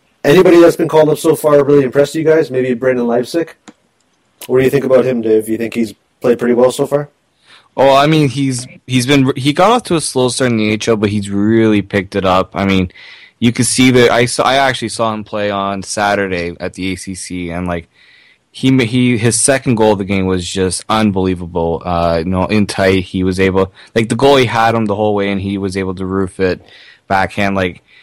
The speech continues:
Speaker 2: he has the skill. Um, you know, the size will probably be an issue for some people, but I think he's, he's got the drive, he's got the competitive to, co-, like, the desire to go to the net,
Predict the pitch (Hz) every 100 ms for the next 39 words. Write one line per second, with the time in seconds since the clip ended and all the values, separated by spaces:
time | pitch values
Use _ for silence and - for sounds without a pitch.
0 | _ _ - 143 139 131 131 123 113 -
1 | 113 107 107 123 - - 92 92 92 92
2 | 92 - _ _ _ _ _ _ - 123
3 | 131 131 127 139 139 143 139 127 - 123
4 | 123 110 117 113 107 107 - 110 - 104
5 | - 110 104 107 110 123 - 113 123 104
6 | 98 98 110 107 - 104 95 90 - _
7 | _ _ 107 110 110 107 110 104 101 90
8 | 101 98 101 101 98 101 - 95 101 98
9 | 101 98 - - - 104 95 - - 101
10 | 107 101 107 101 95 98 92 90 - 104
11 | 98 101 104 101 107 107 107 101 95 98
12 | 95